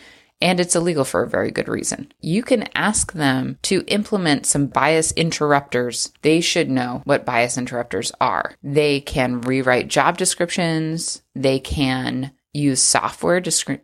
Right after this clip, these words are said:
to screen applicants instead of humans. They can reduce referral hiring because people like to refer people who look like them. They, most of the time, people hang out in groups of people who look like them.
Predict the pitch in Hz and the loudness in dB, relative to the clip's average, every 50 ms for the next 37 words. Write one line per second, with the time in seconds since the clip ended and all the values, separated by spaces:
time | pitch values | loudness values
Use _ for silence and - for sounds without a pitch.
0 | - - - - - 143 - - - - 156 151 156 165 - - - 123 131 - | -12 -8 -4 -2 -2 0 0 -2 -4 -4 -4 -4 -2 -2 -4 -2 -4 -4 -2 -4
1 | 165 170 - 226 277 285 - - 156 151 - - 135 127 123 127 - - 160 170 | -4 -2 0 0 0 0 -2 -4 -2 -2 0 0 0 0 0 -2 -2 -2 -2 0
2 | 190 190 180 180 185 185 202 - - - _ _ _ - 170 170 180 180 - - | 0 0 -2 -2 -4 -4 -4 -6 -6 -8 _ _ _ 2 2 2 4 2 2 0
3 | 156 151 147 147 135 - - 143 143 147 147 139 143 151 165 165 - - - - | 0 0 0 -2 -2 -2 -2 0 2 2 2 2 2 0 0 2 2 0 -2 -2
4 | - 139 135 131 127 - - - - 123 131 147 165 175 185 - - - 175 180 | -2 0 0 0 0 -2 -4 0 2 2 4 4 2 2 0 -2 -2 -2 -2 -2
5 | 180 185 190 202 220 233 233 - - - 160 156 151 - 151 143 - - 180 175 | -2 -2 -2 0 0 0 -2 -6 -10 -8 -6 -4 -2 -2 -4 -4 -2 -4 -4 -2
6 | - 175 151 147 143 143 - - 143 127 - - - 120 135 151 - - 175 175 | -2 0 0 0 0 0 -2 -4 -2 -2 -2 -2 -4 -4 -4 -4 -4 -4 -4 -2
7 | - 185 190 208 208 208 - - 165 202 180 151 160 196 - - 196 196 196 - | 0 0 0 0 0 -2 -4 -2 -2 0 0 2 0 0 2 2 2 2 2 2
8 | - 190 190 202 202 196 185 147 139 135 - - 139 147 143 156 202 226 220 - | 2 2 4 2 2 2 4 4 4 2 0 -2 0 2 4 4 2 2 0 -2
9 | - - 202 196 202 196 - - - 143 151 170 208 233 240 233 - 165 - - | -2 0 -2 -2 -2 -2 -4 -2 0 0 2 2 2 0 0 -2 -4 -4 0 0
10 | 156 160 165 143 135 135 139 156 165 - - 147 143 143 139 143 139 - 147 143 | 0 0 0 -2 0 0 0 0 -2 -2 -4 -6 -4 -2 -2 -2 -2 -4 -6 -6
11 | - 143 139 - 151 151 147 147 143 131 131 139 - 294 - - 117 - - - | -6 -6 -2 0 0 0 0 0 -2 -2 -2 0 -2 -2 0 0 0 0 0 -2
12 | - - - - - | -6 -8 -8 -8 -8